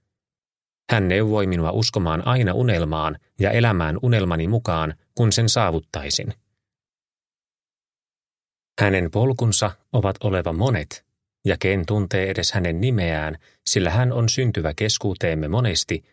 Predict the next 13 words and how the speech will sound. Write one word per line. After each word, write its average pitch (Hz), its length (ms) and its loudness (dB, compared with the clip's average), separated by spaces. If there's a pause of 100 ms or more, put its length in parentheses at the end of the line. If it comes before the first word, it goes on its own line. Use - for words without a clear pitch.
(140)
ja 87 100 2
monissa 110 440 2
ilmiasuissa, 85 920 -2 (300)
kuten 82 320 0
on 82 200 -4
aina 95 280 0
ollut 104 480 -2 (140)
ja 95 140 2
aina 117 320 2
on, 71 260 -4 (540)
loputtomiin 90 720 0
aikoihin 92 580 -2
asti. - 420 -6